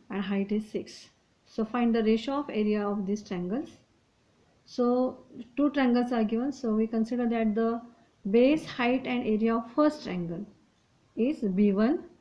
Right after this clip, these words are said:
H one and A one. So B one is the base, height and area. Similarly, for the second triangle, the base, height and area of the second triangle, we consider it as a B two,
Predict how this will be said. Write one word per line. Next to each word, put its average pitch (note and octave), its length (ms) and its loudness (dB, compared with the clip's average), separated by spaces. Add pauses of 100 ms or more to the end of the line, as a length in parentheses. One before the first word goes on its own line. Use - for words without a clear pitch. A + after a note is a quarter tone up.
(220)
H - 300 -6
one C4 220 0 (260)
and B3+ 180 -4
A A3+ 140 2
one. E3 260 -6
So G3 120 -8
B G#3+ 180 4
one A#3 160 2
is A3 160 2
the G3+ 100 0
base, G#3 320 0 (680)
height A3+ 440 -2 (380)
and C4+ 160 0
area. F#3 380 0 (440)
Similarly, C#4 460 4
for B3 240 -2
the A3 140 0
second A3+ 380 -2
triangle, A#3 380 0 (380)
the A3 100 0
base, A#3+ 360 2
height A#3+ 320 -4
and A3+ 200 -2
area A3 320 2
of G#3 120 0
the A3 80 0
second G#3+ 400 -2
triangle, G3+ 220 -2
we G3+ 120 0
consider A3 400 -2
it A#3 220 -2
as G3+ 180 -4
a G3+ 80 -2
B G3+ 260 0
two, D4 280 -4